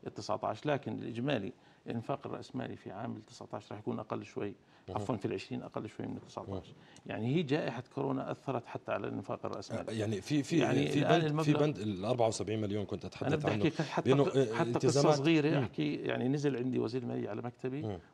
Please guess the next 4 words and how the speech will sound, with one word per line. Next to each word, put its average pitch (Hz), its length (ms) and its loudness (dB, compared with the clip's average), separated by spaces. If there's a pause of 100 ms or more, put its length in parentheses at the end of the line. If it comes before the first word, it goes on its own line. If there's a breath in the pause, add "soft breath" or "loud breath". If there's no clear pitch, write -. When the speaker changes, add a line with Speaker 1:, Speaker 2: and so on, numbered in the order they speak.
Speaker 1:
وتدخل 123 580 -2
بنفسه 135 520 -2 (600 soft breath)
وأشرف 120 1300 0
على، 120 380 0